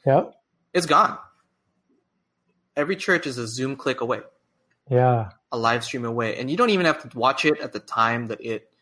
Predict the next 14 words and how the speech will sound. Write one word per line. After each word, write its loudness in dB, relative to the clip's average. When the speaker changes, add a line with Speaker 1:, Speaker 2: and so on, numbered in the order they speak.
Speaker 2:
happens. -6
You -16
can -4
just -8
watch 2
it -8
later. -6
Speaker 1:
Yeah. 2
Speaker 2:
And -12
that 2
excites -4
me -14
because -8
there, -2